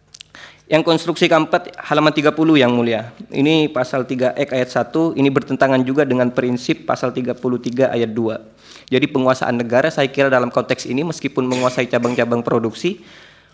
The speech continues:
penting untuk tidak meninggalkan adanya, eh, status penyelenggaraan negara di situ. Jadi kami uraikan juga di halaman, eh, sampai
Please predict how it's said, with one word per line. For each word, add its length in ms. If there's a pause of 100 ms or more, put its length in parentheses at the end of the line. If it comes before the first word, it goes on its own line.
penting 560
untuk 640 (320)
tidak 400
meninggalkan 560
adanya, 640 (240)
eh, 560
status 480
penyelenggaraan 640
negara 320
di 100
situ. 300 (880)
Jadi 240
kami 240
uraikan 320
juga 240
di 160
halaman, 640
eh, 320
sampai 400